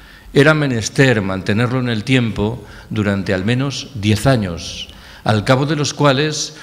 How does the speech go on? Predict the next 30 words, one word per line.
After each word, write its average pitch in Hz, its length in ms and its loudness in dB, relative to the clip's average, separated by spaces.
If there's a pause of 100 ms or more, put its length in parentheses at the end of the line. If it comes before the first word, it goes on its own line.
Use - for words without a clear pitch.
se - 180 -4
habrían 120 320 0
recaudado 110 840 0
cuatrocientos 92 1000 0
mil 113 200 4
millones 98 580 -2
de 87 100 -2
dólares. 78 840 -8 (880)
Os - 120 2
pido 208 240 6
que 151 80 4
hagáis 156 300 2
un 131 100 -2
esfuerzo 123 600 0
y 101 60 -4
que 123 120 0
retengáis 120 540 0
un 139 80 -4
momento 131 340 -2
en 110 80 0
la 104 100 0
cabeza 117 320 0
esta 110 220 -2
última 104 400 0
cifra, - 640 -8 (320)
cuatrocientos 104 800 0
mil 131 160 0
millones 110 460 -2
de 90 80 -4
dólares. 80 800 -6